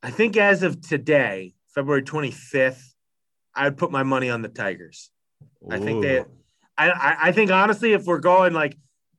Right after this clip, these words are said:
Speaker 1: neither of them have greater than, like, it's, neither of them have greater than a fifty percent chance
Speaker 2: Right.
Speaker 1: of doing it. But just given, you know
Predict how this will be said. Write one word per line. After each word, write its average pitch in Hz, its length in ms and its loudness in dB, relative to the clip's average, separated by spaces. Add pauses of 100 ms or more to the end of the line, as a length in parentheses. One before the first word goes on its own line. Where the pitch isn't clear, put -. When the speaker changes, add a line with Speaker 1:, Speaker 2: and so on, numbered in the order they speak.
Speaker 1:
neither 233 320 0
of 175 80 0
them 175 160 2
have 156 260 -4
greater 156 340 -2
than, 147 200 -4
like, 139 240 -6
it's, 156 180 -12 (220)
neither 214 220 2
of 202 60 4
them 190 80 4
have 160 120 2
greater 151 280 4
than 139 120 0
a 131 40 -8
fifty 139 280 -8
percent 127 320 -6
chance 107 260 0
Speaker 2:
Right. - 60 -16
Speaker 1:
of - 60 -12
doing 104 280 -4
it. - 180 -20 (340)
But 160 360 4 (1120)
just 233 320 0
given, 208 460 2
you 180 120 0
know 175 280 2